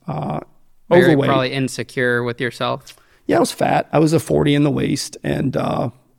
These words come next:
Speaker 1: you know, I played basketball, so I was very athletic, even though I was very overweight. I was just so big. In Christian school, at six-foot-two, two seventy, you are the biggest guy unless you're playing for Oak Hill or, like, you know,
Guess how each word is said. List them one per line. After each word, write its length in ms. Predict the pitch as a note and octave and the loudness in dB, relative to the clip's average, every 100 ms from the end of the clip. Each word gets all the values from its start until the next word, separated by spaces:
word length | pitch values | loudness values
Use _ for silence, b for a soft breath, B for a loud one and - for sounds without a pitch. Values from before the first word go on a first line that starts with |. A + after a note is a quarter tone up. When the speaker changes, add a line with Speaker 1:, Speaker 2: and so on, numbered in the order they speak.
| _ _ | _ _
Speaker 1:
you 80 | E3 | 2
know, 140 | C#3 C3+ | 2 2
I 100 | C#3+ | 2
played 220 | - E3+ | 2 4
basketball, 520 | D#3 D3+ D#3+ D3+ D3+ | 2 0 0 2 2
so 100 | D#3 | 0
I 60 | C#3 | -2
was 100 | B2 | 0
very 240 | E3 D#3+ | 0 2
athletic, 500 | D#3 - D3 D3 C#3+ | 0 -2 -2 -2 -4
even 180 | C3 C#3 | -4 -4
though 100 | D3 | -4
I 80 | - | -6
was 120 | C#3 | -8
very 320 | C3+ C#3+ C#3 | -4 -4 -4
overweight. 300 | C3+ - - | -6 -6 -4
I 60 | - | -2
was 80 | F#3+ | -2
just 160 | E3+ | 0
so 100 | - | 0
big. 300 | C3 C3+ F3+ - b b b | 0 0 -4 -8 b b b
In 100 | C3+ | 0
Christian 340 | G3 F#3 E3 | 2 2 -2
school, 360 | - E3 D3+ C#3+ B B | 0 2 2 0 B B
at 120 | - | -6
six-foot-two, 680 | - E3+ - E3+ - C#3 C3+ | -4 -4 -2 -2 0 0 0
two 180 | B2 D3+ | 0 -2
seventy, 460 | - C#3+ C#3 C#3 C3+ b | 2 0 2 -2 -4 b
you 200 | D3+ D#3+ | 0 2
are 120 | D3 | 2
the 100 | - | -2
biggest 280 | D3 D3 - | -4 -6 -4
guy 220 | D3+ - - | -4 -4 -4
unless 240 | C#3+ - | -4 -6
you're 60 | C#3 | -8
playing 300 | C#3 C#3 B2+ | -6 -6 -6
for 120 | - | -4
Oak 200 | C#3+ B2+ | -4 -2
Hill 220 | B2+ C3+ | -2 -2
or, 360 | C3+ C3 C3+ - | -4 -4 -4 -4
like, 180 | C3+ - - | -4 -6 -10
you 80 | |
know, 120 | B2+ | -12